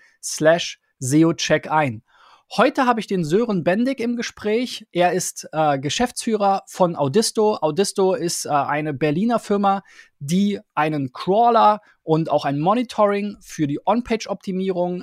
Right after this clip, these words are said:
ähm, ja, zur <laughs> Verfügung stellt sozusagen. Ähm, ich hatte schon mal vor ein paar Jahren den Tobias Schwarz, den, ähm, Gründer hier im Interview auch zum Thema technisches seo. Und das wollten wir jetzt mal aktualisieren. Und da der Sören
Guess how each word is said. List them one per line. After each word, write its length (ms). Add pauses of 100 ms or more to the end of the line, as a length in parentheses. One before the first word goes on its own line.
ähm, 500
ja, 180
zur 180
<laughs> 0
Verfügung 380
stellt 360
sozusagen. 800
Ähm, 200
ich 120
hatte 160
schon 180
mal 140
vor 240
ein 140
paar 180
Jahren 300
den 140
Tobias 440
Schwarz, 540
den, 400 (100)
ähm, 560 (240)
Gründer 540
hier 320
im 180
Interview 480
auch 400
zum 200
Thema 260
technisches 480
seo. 120
Und 100
das 180
wollten 160
wir 80
jetzt 160
mal 240 (240)
aktualisieren. 840
Und 180
da 300 (400)
der 220
Sören 800